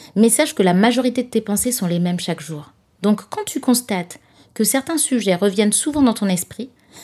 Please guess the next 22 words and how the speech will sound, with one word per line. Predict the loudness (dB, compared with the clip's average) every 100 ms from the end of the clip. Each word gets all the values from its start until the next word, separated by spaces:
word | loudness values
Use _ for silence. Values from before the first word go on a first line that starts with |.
| -4
c'est | 0 0 2
comme | 0 0
si | -2 -2 -4 -4
ces | -8 0 0
pensées | 4 2 4 2
avaient | 2 2
besoin, | 0 2 0 0 -2 -4 -6 -8
parfois, | -10 -8 -4 -2 -4
que | -6
tu | -8 0
les | 2 4
abordes, | 2 0 -6 -12 _
que | -10
tu | -6 0
leur | 2
donnes | 4 6
la | 6 4
parole | 0 0 0 -2
pour | -6
te | -6
laisser | -4 -4 -4
tranquille. | -4 -6 -6 -10 -14